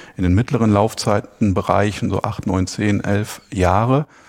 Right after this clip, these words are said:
Da bekomme ich zum Beispiel für eine ganz, ja, konservative, langweilige deutsche Staatsanleihe auch schon wieder über zweieinhalb Prozent. Und das ist auch eine Form, wie die Lebensversicherer dann ihre Bilanz wieder ein Stück weit, ja, aufpäppeln wollen, indem sie dann eben den höheren Zins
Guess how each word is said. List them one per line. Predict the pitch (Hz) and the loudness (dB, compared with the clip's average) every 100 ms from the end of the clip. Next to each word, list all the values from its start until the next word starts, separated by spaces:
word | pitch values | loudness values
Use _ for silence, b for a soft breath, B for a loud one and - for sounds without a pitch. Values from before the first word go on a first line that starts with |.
| B B | B B
Da | 98 | -4
bekomme | 92 110 | -2 0
ich | 98 | 0
zum | - 101 | 0 -2
Beispiel | 98 98 | 0 -2
für | 107 | -2
eine | 92 | 0
ganz, | 92 98 - - - | 0 -2 -4 -8 -2
ja, | 90 | -2
konservative, | 87 117 117 110 98 - 110 107 95 | 0 2 4 4 2 0 -2 0 2
langweilige | 95 110 104 104 104 | 2 0 0 -2 -2
deutsche | - 107 104 | -2 -4 -4
Staatsanleihe | - 107 - 104 98 - 104 B B B | -4 -4 -2 -2 -2 -2 -4 B B B
auch | 120 120 | -6 -4
schon | 95 90 | -4 -4
wieder | 87 | -4
über | - 90 | -4 -6
zweieinhalb | - - - 90 - | -6 -6 -4 -4 -6
Prozent. | - - - 98 98 | -6 -10 -6 -4 -6
Und | 104 | -8
das | 104 | -10
ist | 85 | -6
auch | 95 | -2
eine | 95 | -2
Form, | 90 101 101 104 B B B B - | -2 0 0 -2 B B B B -6
wie | |
die | 98 | -2
Lebensversicherer | 90 95 104 - 95 95 98 | 2 2 0 -2 -4 -2 -2
dann | 98 98 95 | 0 -2 -2
ihre | 101 92 | -2 -2
Bilanz | 90 92 101 - - | 0 0 0 -4 -6
wieder | 95 | -4
ein | 92 | -4
Stück | - - | -6 -4
weit, | 95 92 - - - | -2 -2 -4 -14 -6
ja, | 87 | -6
aufpäppeln | - 104 - 123 - 104 95 | -2 -4 -2 -6 -2 -2 0
wollen, | 101 98 | 0 0
indem | 92 98 | 0 -2
sie | 95 | -2
dann | 92 82 | -4 -4
eben | 95 | -2
den | 92 90 | -2 0
höheren | 92 92 | 0 -2
Zins | - 95 98 | -2 -4 -4